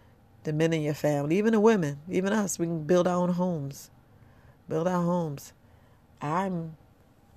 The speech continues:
living in a different part of the house because I wanna see if I can go and live in a smaller,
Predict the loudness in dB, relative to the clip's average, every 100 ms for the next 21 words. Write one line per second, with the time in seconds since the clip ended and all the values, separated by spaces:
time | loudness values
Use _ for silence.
0 | -20 -20 _ 2 4 4 2 0 0 -2
1 | -2 -2 -2 -2 -4 -4 -2 2 2 0
2 | -8 -4 -2 0 -2 -2 0 0 0 -4
3 | -12 -20 -20 -18 -4 -2 2 2 2 -2
4 | -4 -2 -6 -12 -20 _ _ _ _ _
5 | -20 _ -16 -10 -2 4 6 6 2 2
6 | 2 2 0 0 0 -2 -2 -2 0 0
7 | 0 0 0 0 0 -4